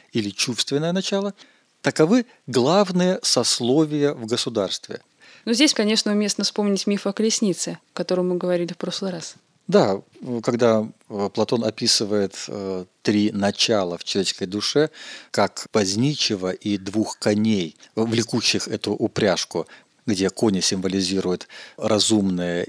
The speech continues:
Speaker 1: и вожделеющее начало, а возничий символизирует яростное, то есть волевое начало,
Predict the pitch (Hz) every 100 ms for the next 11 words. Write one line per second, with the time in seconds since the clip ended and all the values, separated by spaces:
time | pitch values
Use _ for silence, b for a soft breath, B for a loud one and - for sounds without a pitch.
0 | - 110 95 90 98 92 110 180 156 131
1 | 120 113 123 110 107 B B - 90 95
2 | 107 135 - 104 98 92 95 92 104 101
3 | - B B 107 107 92 82 - - 82
4 | 92 - 98 101 107 92 82 85 - 87
5 | 78